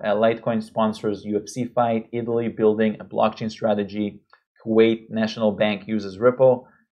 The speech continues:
Uh, Square named Yahoo Finance Company of the Year. Bitcoin still not dead. Onwards. Love these little summaries. Also, Jake Chervinsky, lawyer, talks here about what's going to happen on a legal side when crypto companies are going to fire their employees,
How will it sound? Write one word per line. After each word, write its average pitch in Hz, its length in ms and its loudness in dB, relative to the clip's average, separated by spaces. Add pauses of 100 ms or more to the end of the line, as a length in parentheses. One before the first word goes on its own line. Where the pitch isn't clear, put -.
Uh, 95 180 -4
Square 110 440 4
named 107 340 0
Yahoo 101 320 -6
Finance 104 340 -2
Company 101 340 -6
of 95 140 -12
the 92 60 -12
Year. 113 460 2 (260)
Bitcoin 104 380 0
still 98 260 -2
not 95 220 -8
dead. 101 340 6
Onwards. - 720 -6
Love 98 160 -6
these 95 180 -16
little 95 200 -10
summaries. 123 560 2 (400)
Also, 139 340 10
Jake 135 320 4
Chervinsky, 131 580 0
lawyer, 110 580 6 (220)
talks 117 260 4
here 127 120 2
about 107 220 6
what's 127 180 6
going 170 200 -6
to 113 100 -4
happen 117 360 2
on 101 140 -2
a 101 100 -2
legal 139 320 4
side 95 420 0 (320)
when 107 500 4
crypto 151 280 2
companies 135 580 2
are 104 140 0
going 120 260 2
to 135 80 -12 (120)
fire 127 360 8
their 104 200 2
employees, 113 640 0